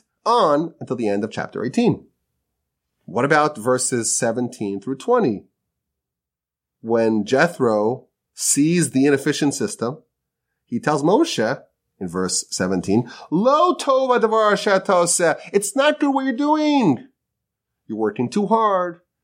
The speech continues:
You're gonna get burnt out. It's inefficient. This is not the way to do it. Why is that not included in the Torah section that Jethro, or Yeser Jether, added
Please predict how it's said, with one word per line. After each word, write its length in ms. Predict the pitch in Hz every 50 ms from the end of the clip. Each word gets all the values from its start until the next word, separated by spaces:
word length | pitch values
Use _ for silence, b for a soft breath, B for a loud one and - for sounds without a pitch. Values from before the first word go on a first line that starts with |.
| _ _ _ _
You're 120 | - 185 170
gonna 120 | 139 110
get 160 | 98 98 90
burnt 280 | - 127 139 151 151 -
out. 480 | 214 214 202 185 180 175 175 170 170 _ _ _ _ _ _
It's 280 | - 233 202 165 - 151
inefficient. 960 | 127 110 107 104 104 - 233 247 233 - - - 208 196 185 180 180 180 - - - _ _ _ _ _ _ _ _ _ _ _ _ _ _ _ _ _ _ _ _ _ _ _ _ _ _ _ _
This 240 | - 98 113 131 131
is 40 | -
not 140 | 151 139 123
the 60 | 110
way 100 | 104 101
to 60 | 110
do 160 | 139 214 220
it. 260 | 139 101 - - - _ _ _ _ _ _ _ _ _ _ _ _ _ _ _ _ _ _ _ _ _ _ _
Why 300 | - 95 101 117 120 147
is 220 | 160 160 139 117 117
that 180 | 127 123 123
not 200 | 127 120 117 120
included 720 | 117 117 113 - 143 170 208 202 139 117 107 107 110 113 b b b b b b b b
in 240 | 135 135 131 127 123
the 160 | 127 123 117 -
Torah 400 | - 139 135 165 202 196 180 147
section 580 | - - 131 123 123 - - - 160 160 165
that 340 | 135 135 135 143 139 - _ _ _
Jethro, 600 | - - - 143 147 151 - 127 120 139 - - -
or 280 | - 117 104 101 - - _ -
Yeser 480 | 110 127 131 131 - 175 160 160 - - -
Jether, 760 | 98 139 135 131 - - 190 208 185 143 139 151 175 175 - _ _ _ _ _ _ _ _ _ _ _ -
added 500 | - 131 117 113 101 101 101 117 120 _